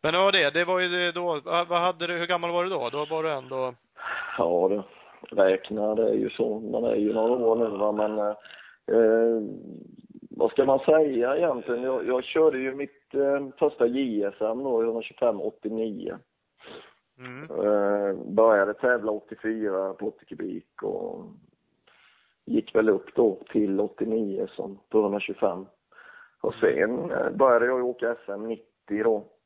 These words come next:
Speaker 2: nittonhundranittio. Och sen hade väl några tunga säsonger där som man var med och lärde. Och det var ju grym konkurrens i, i, i svenska eliten då, med väldigt många V M-åkare, både hundratjugofem, tvåhundrafem, femhundra. Och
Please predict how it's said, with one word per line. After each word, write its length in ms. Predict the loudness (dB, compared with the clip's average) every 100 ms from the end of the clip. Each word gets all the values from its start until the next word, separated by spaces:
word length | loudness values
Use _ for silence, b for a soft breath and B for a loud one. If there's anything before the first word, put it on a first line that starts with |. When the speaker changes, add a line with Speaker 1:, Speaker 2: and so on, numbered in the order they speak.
| -12
Speaker 2:
nittonhundranittio. 800 | -8 -2 -2 0 -2 -6 _ 0
Och 100 | 2
sen 100 | 4
hade 180 | 4 4
väl 220 | -2 -6
några 280 | -4 -2 -2
tunga 420 | 0 0 0 -2
säsonger 480 | -2 0 0 0 -2
där 220 | -2 -2
som 320 | -4 -6 -8 _ b b b b _ -6
man 240 | 2 4
var 100 | 6
med 260 | 4 4 2
och 80 | 2
lärde. 500 | 2 2 0 -4 -6
Och 300 | -8 -10 -12 -18 _ _ _
det 100 | -2
var 140 | 0 0
ju 100 | -2
grym 460 | -4 -2 -2 -4
konkurrens 640 | 0 0 0 0 0 -2 -8 -6
i, 60 |
i, 640 | -2 -2 -4 -6 -6 -6 -10 _ _ _ _
i 80 | -2
svenska 420 | 4 4 4 2
eliten 440 | 2 0 0 -2 2
då, 400 | 2 2 -2 -2
med 440 | -2 -2 -4 -8 -14 -4 2
väldigt 240 | 2 2
många 240 | 0 0
V 200 | 2 2
M-åkare, 500 | 2 -2 -6 -10 -8
både 220 | -2 -2 -2
hundratjugofem, 480 | -10 -6 -4 -4
tvåhundrafem, 520 | -4 -6 -2 -4 -4 -2
femhundra. 520 | 0 0 -4 -2 -2
Och 260 | -2 -6